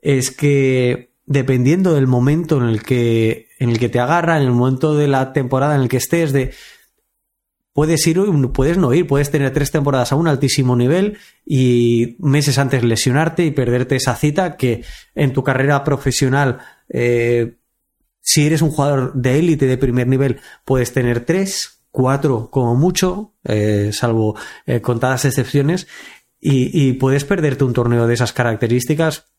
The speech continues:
por mala suerte o porque estás inmerso en una temporada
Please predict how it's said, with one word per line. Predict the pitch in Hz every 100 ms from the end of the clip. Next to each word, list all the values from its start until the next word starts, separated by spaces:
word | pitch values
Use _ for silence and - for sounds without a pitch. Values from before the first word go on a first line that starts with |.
| _
por | 117
mala | 110 135 143
suerte | - 165 220 226 - - -
o | 151
porque | 131 127 127
estás | 127 - 139
inmerso | 180 160 165 170
en | 175
una | 156 156
temporada | 156 143 147 165 202 226 -